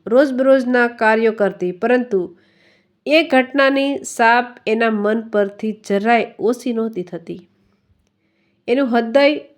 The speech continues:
બળવો પોકારવા ઈચ્છતું, પણ એ સ્વભાવગત ચૂપ રહેતી. ઘણી વખત હાથમાં ફોન હોવા છતાં એ પોતાની મનોવ્યથા કોઈને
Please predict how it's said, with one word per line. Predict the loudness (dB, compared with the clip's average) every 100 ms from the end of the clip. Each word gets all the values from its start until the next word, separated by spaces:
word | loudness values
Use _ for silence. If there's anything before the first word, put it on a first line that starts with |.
| _
બળવો | -2 2 2 2
પોકારવા | 0 -4 0 0 0 -2 -6 _ _ _ -12
ઈચ્છતું, | -12 -10 -8 -8 -8 _ _ _ _ -6
પણ | -4 -4 -8 _
એ | 0 0
સ્વભાવગત | 0 0 4 4 4 2 -2 -2 _ _ -12 -2
ચૂપ | -2 -2
રહેતી. | -8 -10 -14 -16 -20 _ _ _ _ -2
ઘણી | 2 4
વખત | 2 2 0 0
હાથમાં | -2 0 0 -2
ફોન | -2 -2 0 -2
હોવા | -4 -2 -2 -4
છતાં | -8 -2 -2 -2 -2
એ | -2 -2
પોતાની | -2 -2 0 0 0
મનોવ્યથા | -2 -2 -2 -2 -4 -4 -8
કોઈને | -6 -2 0 0 -4